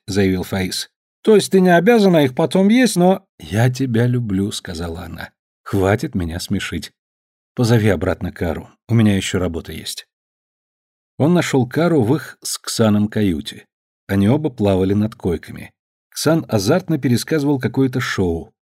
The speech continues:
Кара слушала со скучливым вниманием. Эту мину старшие сестры носили на лице с доисторических времен. В нынешней обстановке от столь нормального зрелища теплело на душе.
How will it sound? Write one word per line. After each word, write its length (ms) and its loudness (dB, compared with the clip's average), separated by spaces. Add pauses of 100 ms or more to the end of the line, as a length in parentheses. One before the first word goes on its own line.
(260)
Кара 260 0
слушала 640 0
со 160 -4
скучливым 640 2
вниманием. 680 0 (500)
Эту 300 2
мину 360 4
старшие 520 -2
сестры 420 0
носили 380 2
на 100 4
лице 400 2
с 80 -2
доисторических 880 -2
времен. 420 -6 (440)
В 140 0
нынешней 400 2
обстановке 540 -2
от 100 -2
столь 240 2
нормального 500 4
зрелища 540 0
теплело 500 0
на 140 0
душе. 420 -8